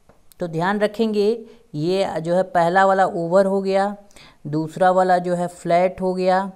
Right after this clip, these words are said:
और तीसरा वाला जो है, शंट वाला हो गया, और चौथा जो है, डिफरेंशियल हो गया। तो यानी पी वाला जो है, ये जो है, पी के लिए क्या है, ये शंट वाला जो है, दे रखा है तीसरा,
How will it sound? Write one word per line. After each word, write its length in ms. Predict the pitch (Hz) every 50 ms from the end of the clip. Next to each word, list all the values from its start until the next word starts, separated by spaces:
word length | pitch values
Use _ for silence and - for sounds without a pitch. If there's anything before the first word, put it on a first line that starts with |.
| - _ _ - - - _ _ -
और 340 | 156 156 156 156 160 156
तीसरा 520 | 151 - - 165 165 160 - - 190 185 185
वाला 240 | 185 180 180 175 170
जो 160 | 170 165 165
है, 140 | 165 170 165
शंट 440 | - - - 180 185 190 185 190
वाला 280 | 185 180 185 185 180 180
हो 180 | 180 180 180 180
गया, 280 | 185 190 185 185 165
और 60 | 165
चौथा 460 | 160 165 - 165 160 160 160 - 175 175
जो 160 | 170 160 160
है, 100 | 160 165
डिफरेंशियल 680 | 165 156 151 - - 156 151 147 147 - 151 151 143
हो 100 | 135 139
गया। 180 | 131 135 139 135 135 - - - - - _ _ _
तो 60 | 175
यानी 200 | 175 175 180 185
पी 340 | 175 - - - 214 226 226
वाला 240 | 220 214 202 208 208
जो 140 | 202 196 196
है, 260 | 190 196 196 208 208 - - - - - - - _ _ _ _ _ -
ये 240 | 156 175 185 190 196
जो 120 | 190 180
है, 100 | 185 190
पी 320 | 185 185 - 196 208 202
के 220 | 190 - - 196 196
लिए 180 | 190 196 196
क्या 220 | 190 196 202 190 185
है, 280 | 170 143 139 143 - - - - - - - - - - - _ -
ये 140 | 165 170
शंट 380 | 165 - - 180 180 196 190 196
वाला 240 | 196 190 190 190 190
जो 180 | 185 185 185
है, 120 | 180 185 180
दे 160 | 175 175 175
रखा 320 | 175 170 170 - 185 180
है 120 | 175 180 180 185 - -
तीसरा, 600 | 180 170 175 170 - 180 180 185 196 214 208